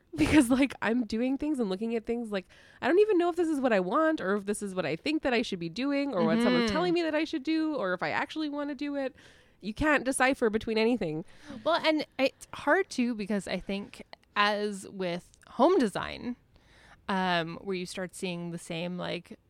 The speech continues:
Speaker 2: diamond patterned Moroccan style rug literally in everybody's homes, it starts becoming kind of the same thing. So
Speaker 1: Right.
Speaker 2: there's certain trends that you can identify from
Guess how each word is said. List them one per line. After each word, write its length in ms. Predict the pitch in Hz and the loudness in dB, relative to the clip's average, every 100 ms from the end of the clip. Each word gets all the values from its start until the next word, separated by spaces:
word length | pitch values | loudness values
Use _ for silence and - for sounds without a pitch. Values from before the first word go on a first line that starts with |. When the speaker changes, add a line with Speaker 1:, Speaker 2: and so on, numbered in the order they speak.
| - | -18
Speaker 2:
diamond 520 | 185 165 170 180 170 180 - | -10 -8 -6 -6 -8 -12 -10
patterned 680 | 170 170 165 165 165 170 - _ | -8 -6 -6 -8 -10 -14 -18 _
Moroccan 480 | 190 165 170 185 185 | -6 -4 -4 -6 -8
style 340 | - 170 170 | -6 -4 -4
rug 400 | 170 160 151 165 - - | -4 -4 -4 -8 -12 -10
literally 380 | 175 180 170 175 | -12 -10 -10 -10
in 100 | 180 | -10
everybody's 480 | 170 170 165 160 170 | -10 -10 -8 -8 -8
homes, 420 | - 165 - 185 - _ _ _ _ | -8 -8 -8 -14 -16 _ _ _ _
it 200 | 208 - | -2 -2
starts 280 | - 214 208 | -4 -4 -4
becoming 340 | - 208 185 | -6 -4 -4
kind 180 | 185 170 | -4 -6
of 80 | 170 | -8
the 40 | 175 | -10
same 400 | - 175 170 180 | -10 -8 -6 -6
thing. 420 | 175 151 - 190 | -6 -8 -10 -12
So 60 | 202 | 0
Speaker 1:
Right. 280 | 196 180 180 | 2 2 0
Speaker 2:
there's 180 | 190 | -4
certain 380 | - 214 220 226 | -4 -8 -4 -4
trends 440 | 202 - 196 196 185 | -2 0 0 0 -2
that 100 | 190 | -6
you 120 | 185 | -8
can 120 | 175 | -6
identify 840 | 165 170 185 190 180 170 170 175 180 | -6 -2 -2 -2 -4 -2 -2 -2 -4
from 640 | - 175 - 165 156 | -4 -4 -4 -6 -10